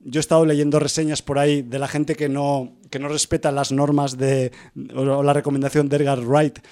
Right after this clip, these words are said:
y sí que está hablando del final, y hay un poco de todo. Me refiero que, mm, en la parte del final, o sea, la película va girando, va torciendo culo durante todo el metraje, pero en la parte del final hay una girada bastante importante.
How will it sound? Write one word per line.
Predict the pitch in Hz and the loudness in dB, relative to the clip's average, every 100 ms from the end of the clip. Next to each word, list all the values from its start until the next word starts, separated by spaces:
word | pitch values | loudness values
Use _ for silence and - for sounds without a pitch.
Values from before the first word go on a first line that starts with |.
| - _ - | -20 _ -4
y | 156 147 | 0 0
sí | 147 | 0
que | 156 | 0
está | 156 | 0
hablando | 156 156 147 | 2 2 2
del | 147 | 2
final, | 135 143 151 185 208 - _ _ _ | 0 -2 0 0 -2 -12 _ _ _
y | - 143 143 | -4 0 4
hay | 151 | 6
un | 180 | 6
poco | 190 175 | 6 4
de | 139 | 4
todo. | 123 180 131 | 6 6 6
Me | 110 | 2
refiero | 131 127 156 160 | -4 0 -2 2
que, | 175 190 - _ _ _ _ _ _ | 2 2 -4 _ _ _ _ _ _
mm, | 131 143 151 151 147 151 147 151 | -10 -4 -2 0 0 0 0 -2
en | 165 147 | -2 -2
la | |
parte | 143 156 180 | 0 2 2
del | 170 | 2
final, | 165 170 180 190 - _ | 0 2 2 0 -8 _
o | - | -6
sea, | 139 | -2
la | 143 | 0
película | 151 165 190 175 | 0 2 4 4
va | 135 175 | 2 -2
girando, | 170 170 160 170 170 | -2 -2 -2 2 4
va | 170 | 4
torciendo | 165 165 170 165 | 2 0 2 2
culo | 151 160 156 156 _ | 4 4 4 0 _
durante | 147 139 147 147 | -6 0 0 0
todo | 156 156 | -2 -4
el | |
metraje, | 143 135 151 156 202 240 - _ _ _ - | -4 -2 0 2 -2 -2 -12 _ _ _ -4
pero | 151 143 | 0 2
en | 143 | 0
la | 147 | -2
parte | 147 165 | 0 2
del | 170 | 0
final | 165 165 180 190 | 2 2 2 2
hay | 170 165 | 4 6
una | 170 160 | 6 2
girada | 151 165 180 180 | 2 4 6 4
bastante | 156 - 160 | 4 2 4
importante. | 160 143 127 113 104 101 | 2 2 -4 -8 -12 -14